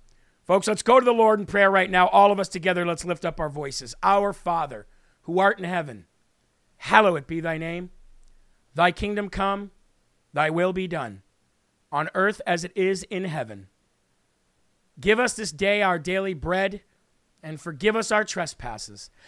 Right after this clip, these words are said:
as we forgive those who trespass against us. And lead us not into temptation, but deliver us from evil. For thine is the kingdom,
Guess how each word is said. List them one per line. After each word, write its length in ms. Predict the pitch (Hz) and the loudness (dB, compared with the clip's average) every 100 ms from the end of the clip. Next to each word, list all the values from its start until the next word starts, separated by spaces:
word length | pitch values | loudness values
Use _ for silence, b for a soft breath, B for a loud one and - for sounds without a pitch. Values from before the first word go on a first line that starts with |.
| b | b
as 200 | 170 165 | -4 -4
we 160 | 160 220 | -2 -2
forgive 440 | 220 226 233 196 | -2 -4 -2 0
those 420 | 196 196 196 202 - b | 4 4 2 -4 -8 b
who 120 | - 185 | -14 -10
trespass 800 | - 190 196 - 160 185 165 - | -2 0 0 -2 -2 -2 -2 -4
against 480 | 175 147 170 165 - - | -10 -6 -6 -6 -10 -10
us. 400 | 120 - - - _ _ _ _ _ _ _ _ _ _ _ | -10 -10 -14 -16 _ _ _ _ _ _ _ _ _ _ _
And 200 | 90 120 | -12 -4
lead 160 | 185 | -2
us 120 | 226 | -2
not 280 | 202 214 240 | 2 4 4
into 340 | 233 226 226 233 | -2 -10 -10 -8
temptation, 720 | 226 226 202 220 - 107 - _ _ _ _ _ _ _ _ _ _ | -6 -6 -4 -4 -6 -12 -18 _ _ _ _ _ _ _ _ _ _
but 140 | - 185 | -2 0
deliver 320 | 185 190 208 | 2 2 4
us 160 | 214 - | 4 2
from 220 | 214 208 | -2 -2
evil. 320 | 175 120 - _ _ _ _ _ _ _ _ _ _ _ _ | -4 -8 -20 _ _ _ _ _ _ _ _ _ _ _ _
For 140 | 175 | -2
thine 260 | 170 185 190 | 4 4 4
is 120 | 156 | -2
the 80 | 165 | -6
kingdom, 560 | - 202 202 196 196 | -4 -4 -2 -4 -4